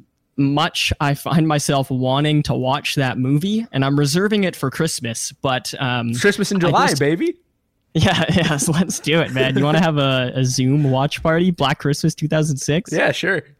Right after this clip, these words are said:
Speaker 1: <laughs> Um, I just, I just think it's such a fun slasher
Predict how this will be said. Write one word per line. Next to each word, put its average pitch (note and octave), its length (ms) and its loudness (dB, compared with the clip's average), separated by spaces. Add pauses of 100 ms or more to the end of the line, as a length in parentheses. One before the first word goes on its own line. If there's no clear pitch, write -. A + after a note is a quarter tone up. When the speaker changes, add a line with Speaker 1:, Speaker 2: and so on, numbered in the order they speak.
(520)
Speaker 1:
<laughs> G#3 100 2 (1040)
Um, E3+ 460 4 (360)
I F3 100 0
just, A#3 260 -2 (100)
I D#3+ 120 0
just F#3+ 280 -6
think A3+ 160 -6
it's G3 160 -2
such - 520 -2
a C#3+ 80 0
fun C#3 680 2 (380)
slasher C3 840 0